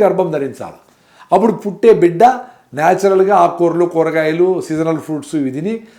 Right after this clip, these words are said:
ఆరోగ్యకరంగా ఉంటే పుట్టే బిడ్డ కూడా ఆరోగ్యంగా ఉంటాడు. కాబట్టి వాళ్లకు జెనెటికల్ డిజార్డర్స్, రకరకాల సమస్యలు లేకుండా ఉంటాయి. So ఇప్పుడు వచ్చింది కాబట్టి ఇప్పుడు సొల్యూషన్ కాదు. పెళ్లి చేసుకునేటప్పుడే కులము, మతము, డబ్బులు చూడకుండా మీ హిమోగ్లోబిన్ ఎంత ఉంది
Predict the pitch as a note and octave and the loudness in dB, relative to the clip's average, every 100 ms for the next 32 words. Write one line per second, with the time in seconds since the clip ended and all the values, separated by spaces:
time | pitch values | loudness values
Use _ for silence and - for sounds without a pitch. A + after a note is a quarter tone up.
0 | - C3 E3 F#3 F#3+ E3 E3 E3 D#3+ D#3 | -14 -4 0 2 2 4 2 2 0 0
1 | D#3 A#3+ - - - E3 G3 D#3+ D#3 G3 | -4 -4 -6 -10 -6 2 2 2 0 4
2 | A3 G3 F#3+ F#3 E3+ D#3 C#3 A#2+ A2+ A#2 | 6 4 4 0 0 -2 -4 -4 -6 -8
3 | - C4 B3+ - - C3+ F3+ A3 A3+ F3+ | -6 -8 -8 -18 -4 2 4 4 4 2
4 | D#3 E3 E3+ F3 D#3+ D#3 D#3 D3+ B2 E3+ | 2 -2 -2 0 0 0 -2 -4 -6 -2
5 | E3+ D3 D3+ D3+ D3 C#3+ D3+ D3+ C3 C3 | -2 -2 -4 -4 -4 -6 -8 -8 -6 -6
6 | C#3 A#2+ G2 G2 E2 _ _ _ _ - | -8 -12 -12 -14 -16 _ _ _ _ -2
7 | F3 D3 C#3 G3+ G#3 G#3 G#3 G#3 G3 F#3+ | -2 0 -4 0 2 0 -2 2 4 4
8 | F#3+ F#3 F3+ D#3 F3 E3+ D3+ A#2 B2 A2 | 2 0 0 0 -2 -4 -6 -6 -6 -6
9 | F2 - _ _ _ _ _ A#2+ D3+ D#3+ | -10 -20 _ _ _ _ _ -6 -2 2
10 | E3+ F3 F#3+ F3+ F#3 G3 B3+ B3+ - _ | 2 2 0 0 2 2 2 -2 -12 _
11 | _ _ - E3 F#3 F#3+ E3+ D#3+ E3+ F3+ | _ _ -4 0 0 0 0 2 0 0
12 | D3+ E3 E3 D#3+ D3+ D3+ D#3+ G#3+ F#3 D#3 | 0 2 2 2 -2 -6 -2 -2 -4 -8
13 | C#3 D3 F3 E3+ D#3+ D3+ C#3+ C#3+ C#3 F3+ | -8 -6 -2 0 0 -2 -8 -10 -8 -6